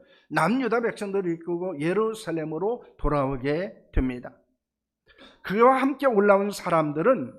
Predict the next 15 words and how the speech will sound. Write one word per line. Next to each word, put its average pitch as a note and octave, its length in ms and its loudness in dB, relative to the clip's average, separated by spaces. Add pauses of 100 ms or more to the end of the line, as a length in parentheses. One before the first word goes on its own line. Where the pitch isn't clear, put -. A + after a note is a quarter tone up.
(100)
천칠백오십사 G3+ 1400 -2
명이라고 F#3+ 640 -4 (240)
기록이 D#3 360 -6
되어져 C3+ 340 -4
있습니다. A#2+ 560 -12 (340)
에스라는 F3+ 640 2
예루살렘으로 G#3+ 720 2
올라가기 E3+ 520 0
전에 D#3+ 400 -2 (200)
무엇을 D3 500 -4
합니까? C3+ 640 -2 (720)
아우아로, F#3 960 2
아와로 F#3+ 840 0
흐르는 G3 380 -2
강가에 D#3+ 520 -6